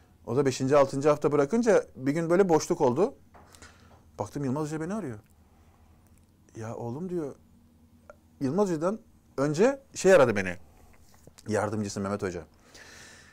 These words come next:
Dedi, "Oğlum," dedi, "ya bizim," dedi, "hoca," dedi, "işte," dedi,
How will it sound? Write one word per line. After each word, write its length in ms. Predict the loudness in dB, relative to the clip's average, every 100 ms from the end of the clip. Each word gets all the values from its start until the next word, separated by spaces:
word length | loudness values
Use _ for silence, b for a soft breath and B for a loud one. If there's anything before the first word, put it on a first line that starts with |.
| B -12
Dedi, 160 | -6 -2
"Oğlum," 300 | -2 -2 -2
dedi, 160 | -4
"ya 180 | -2 -2
bizim," 220 | -4 -8
dedi, 160 | -8 -4
"hoca," 300 | -4 -4 -6
dedi, 180 | -8 -8
"işte," 240 | -10 -12
dedi, 340 | -10 -4 -4